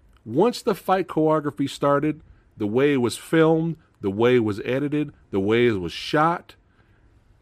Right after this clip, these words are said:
let me tell you something. Samurai was in the theater, and I had a big old smile. I started to smile,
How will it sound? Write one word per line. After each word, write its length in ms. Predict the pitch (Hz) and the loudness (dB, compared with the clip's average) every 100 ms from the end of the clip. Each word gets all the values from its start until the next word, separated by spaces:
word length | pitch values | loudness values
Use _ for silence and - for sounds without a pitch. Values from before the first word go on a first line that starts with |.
| - | -2
let 120 | 165 202 | 0 0
me 40 | |
tell 200 | - 190 | 4 4
you 80 | 170 | 4
something. 480 | - 113 - 71 - - | 0 -4 -4 -16 -16 -18
Samurai 840 | - 165 180 196 196 202 214 220 - _ _ - - | 0 2 4 2 0 -2 -4 -8 -14 _ _ -16 -2
was 180 | 117 | 2
in 100 | 156 | 4
the 80 | 156 | 2
theater, 500 | - 175 180 190 190 | 2 4 4 2 -2
and 160 | 101 90 | -4 -6
I 100 | 110 | -4
had 160 | 110 85 | -4 -4
a 60 | |
big 300 | 76 92 98 | -2 -2 0
old 220 | 104 98 | -2 -2
smile. 580 | - 101 90 80 67 69 _ - | -4 -4 -4 -6 -12 -18 _ -6
I 100 | 107 | -4
started 400 | - - 120 107 | -4 -2 0 0
to 80 | 87 | -2
smile, 880 | - - 120 127 131 131 135 135 | -10 -8 -4 -2 0 -2 -2 -4